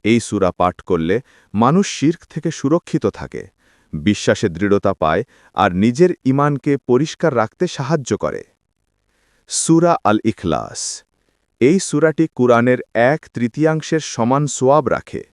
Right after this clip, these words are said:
রাসূল সাল্লাল্লাহু আলাইহি ওয়াসাল্লাম বলেছেন, "যে ব্যক্তি সূরা ইখলাস পাঠ করে, সে যেন পুরো কুরআনের এক তৃতীয়াংশ পাঠ করল।" সহিহ মুসলিম। এই সূরা আল্লাহর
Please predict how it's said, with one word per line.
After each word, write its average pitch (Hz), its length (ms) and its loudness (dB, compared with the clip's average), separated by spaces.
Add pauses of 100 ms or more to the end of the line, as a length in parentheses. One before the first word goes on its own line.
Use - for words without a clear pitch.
(720)
রাসূল 135 440 2
সাল্লাল্লাহু 104 720 2
আলাইহি 92 280 -2
ওয়াসাল্লাম 80 720 -2
বলেছেন, 76 580 -2 (520)
"যে 131 260 4
ব্যক্তি 135 440 2
সূরা 117 420 0
ইখলাস 107 520 -2
পাঠ 80 220 -2
করে, 92 320 0 (340)
সে 160 240 2
যেন 170 260 2
পুরো 165 380 2
কুরআনের 127 520 2 (140)
এক 117 200 2 (100)
তৃতীয়াংশ 156 600 -2
পাঠ 85 300 -2
করল।" 69 320 -8 (920)
সহিহ 127 400 2
মুসলিম। 71 560 -6 (920)
এই 139 160 6
সূরা 156 400 0
আল্লাহর 110 460 0